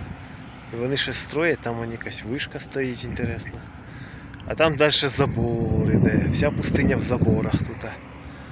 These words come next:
Тут інтересно якось, там вон вишка даже стоїть. Щось охороняють. А тут типа ферма. Кстати, по карті тут обозначені птицеферми багато. Тут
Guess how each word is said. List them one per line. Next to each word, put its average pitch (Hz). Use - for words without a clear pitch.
Тут 127
інтересно 131
якось, 101
там 147
вон 147
вишка 127
даже 110
стоїть. -
Щось 156
охороняють. 143
А 139
тут 226
типа 214
ферма. 147
Кстати, 190
по 196
карті 214
тут 202
обозначені 185
птицеферми 143
багато. 127
Тут 143